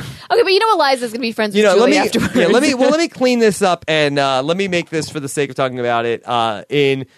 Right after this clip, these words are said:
Speaker 2: Troyzan, uh, speak. Uh, Eliza wants to call, uh, Julie Taters McGee. <laughs> Okay? And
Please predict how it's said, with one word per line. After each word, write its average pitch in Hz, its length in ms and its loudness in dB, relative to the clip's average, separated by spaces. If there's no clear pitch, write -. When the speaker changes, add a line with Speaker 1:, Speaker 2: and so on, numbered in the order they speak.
Speaker 2:
Troyzan, 151 880 0
uh, 123 420 -2
speak. - 600 -10
Uh, 139 260 0
Eliza 202 520 0
wants 190 320 -2
to 185 100 -10
call, 147 640 0
uh, 135 360 0
Julie 165 560 2
Taters 165 680 -2
McGee. 127 640 -10
<laughs> - 60 -20
Okay? 196 400 0
And 170 580 0